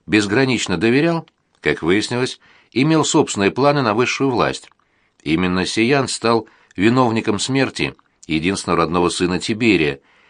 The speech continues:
и приложил руку, чтобы избавиться от сыновей Германика. После гибели Сияна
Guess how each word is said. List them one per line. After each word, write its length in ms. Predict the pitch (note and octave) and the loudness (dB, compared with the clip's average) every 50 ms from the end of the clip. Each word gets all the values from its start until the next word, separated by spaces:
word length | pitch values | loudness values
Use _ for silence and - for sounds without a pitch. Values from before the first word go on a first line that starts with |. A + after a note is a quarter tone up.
| _ _ _ _ - | _ _ _ _ -2
и 120 | F#2+ G#2 | -2 0
приложил 480 | - - G#2+ G#2+ A2 G#2+ G2+ A#2+ A2 G#2 | 0 2 2 2 2 2 2 0 0 2
руку, 400 | A2 D3+ D3 - - C#2+ - - _ _ _ _ _ _ | 2 2 0 0 -2 -4 -6 -6 _ _ _ _ _ _
чтобы 340 | - - - G#2+ G2 A2+ G2+ | -10 -4 -2 -2 0 0 0
избавиться 520 | F2 F2+ G2 G#2 A2 A2+ G#2 - - G2 | 0 2 0 2 2 0 0 -2 -2 -2
от 100 | E2+ - | -2 -2
сыновей 440 | - F#2+ F2 F#2 F#2 F#2+ G2+ G2 G2 | -2 -4 -2 0 0 2 2 0 0
Германика. 720 | E2+ F#2 A#2 A#2+ B2 A#2 F#2+ D#2 D2+ D2 C#2+ - D2 C#2 - _ _ _ _ _ _ _ _ _ _ _ _ _ _ _ _ _ _ _ _ _ _ _ _ _ _ _ _ _ _ _ _ _ _ _ - | 0 -2 -2 -2 0 0 0 0 -2 -4 -4 -4 -6 -8 -8 _ _ _ _ _ _ _ _ _ _ _ _ _ _ _ _ _ _ _ _ _ _ _ _ _ _ _ _ _ _ _ _ _ _ _ 0
После 300 | - F3 F3 - F3 F3+ | 2 2 4 4 2 0
гибели 320 | D#3+ F#3+ E3+ F3 F3 E3+ | 0 2 4 6 4 4
Сияна 580 | - - E3+ F3+ F#3+ G3 F#3 D#3+ G2 D2 C2+ | 4 4 2 2 4 4 4 4 2 0 -2